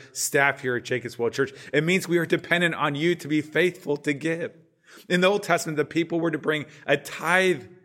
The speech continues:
as an offering. That's one-tenth of their crops or their income, so that the workers of the temple could be compensated. Je-, Jesus reaffirms this idea of tithing in the New Testament. He says in Luke eleven forty-two, "But woe to you, Pharisees, for you tithe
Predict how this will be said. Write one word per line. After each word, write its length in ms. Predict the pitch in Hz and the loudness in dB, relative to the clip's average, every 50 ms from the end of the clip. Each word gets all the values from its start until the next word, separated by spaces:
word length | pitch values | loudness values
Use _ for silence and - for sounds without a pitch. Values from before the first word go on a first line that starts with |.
| _ _ - | _ _ 0
as 160 | 135 143 127 | 0 0 2
an 60 | 151 | 2
offering. 340 | 147 123 147 156 151 - 156 | 2 2 2 2 2 0 -2
That's 160 | 156 151 151 | -2 -2 -2
one-tenth 640 | 139 151 160 180 196 190 190 - - 180 185 175 - | -2 -2 0 0 0 -2 -4 -4 -4 -4 -4 -4 -4
of 180 | - 147 135 | -2 -2 0
their 160 | 127 143 139 135 | 2 2 0 0
crops 480 | 139 - - 151 160 165 151 156 - | 0 -2 0 2 4 2 2 0 0
or 160 | 131 139 139 | 0 0 2
their 240 | 135 143 139 143 139 - - - - - | 2 2 2 2 0 -2 -8 -18 -8 -2
income, 640 | 156 170 190 190 170 - - 123 117 113 98 92 - _ _ _ _ _ _ _ _ _ | 0 0 0 0 -2 -4 -8 -10 -10 -10 -10 -14 -16 _ _ _ _ _ _ _ _ _
so 140 | - - 180 | 2 2 4
that 80 | 175 | 4
the 80 | 175 170 | 4 4
workers 420 | 160 170 185 196 190 - 170 - | 4 4 4 4 2 0 -2 -2
of 100 | 160 147 | -2 -2
the 60 | 147 147 | -2 -4
temple 400 | - - 175 185 175 - 156 143 | -6 -6 -6 -4 -2 -2 -2 0
could 180 | - 151 139 | 0 -2 -2
be 140 | 135 156 147 | 0 -2 -4
compensated. 760 | 147 - 147 156 160 160 160 156 151 - 135 127 123 123 - - - - - | -4 -4 -4 -4 -4 -4 -6 -6 -4 -2 0 0 0 -2 -4 -8 -12 -12 -8
Je-, 340 | - - 175 202 202 185 143 | -4 -2 0 0 0 0 -2
Jesus 480 | 131 - - 190 196 156 170 165 - - | -4 -2 0 0 2 2 0 -2 0 2
reaffirms 560 | 170 170 165 165 - - 156 160 165 156 - | 2 2 2 2 0 0 2 2 0 0 -2
this 160 | 147 139 - | -4 -2 0
idea 420 | 92 135 147 139 - 156 160 160 | 2 2 2 2 2 2 2 2
of 200 | - 151 143 139 | 2 0 -2 -4
tithing 480 | - - - 135 147 160 147 151 151 135 | -6 -4 0 2 2 2 2 0 -2 -2
in 160 | 101 131 139 | -4 -4 -4
the 80 | 139 135 | -4 -2
New 180 | 139 143 160 | 0 0 -2
Testament. 600 | 160 143 - 113 113 - - - 101 92 90 87 _ _ _ _ _ _ _ _ _ _ _ _ | -2 -2 -6 -6 -6 -6 -8 -12 -14 -14 -16 -16 _ _ _ _ _ _ _ _ _ _ _ _
He 100 | - 165 | -6 -2
says 220 | 160 - 180 185 139 | 0 2 2 2 0
in 140 | 160 160 160 | 0 0 0
Luke 180 | 170 170 165 | 0 0 0
eleven 340 | 156 160 147 156 165 160 147 | 0 0 2 2 2 0 -2
forty-two, 520 | - - 156 156 147 143 147 - 151 156 | 0 2 2 2 2 0 -2 -2 -2 -2
"But 180 | 151 156 143 135 | 0 0 -2 0
woe 220 | 151 165 175 196 196 | 2 4 4 4 4
to 180 | 196 - 160 | 2 -2 -6
you, 240 | 170 180 185 175 151 - - - - _ | -6 -6 -6 -6 -8 -10 -14 -20 -20 _
Pharisees, 560 | - - 180 202 208 190 196 - 147 131 - | 0 2 4 4 4 2 2 -2 -4 -4 -4
for 140 | - 175 180 | 0 0 0
you 200 | 185 180 185 175 | 2 0 -2 -4
tithe 440 | 180 - - 160 160 170 175 170 | -4 -2 0 0 2 2 2 0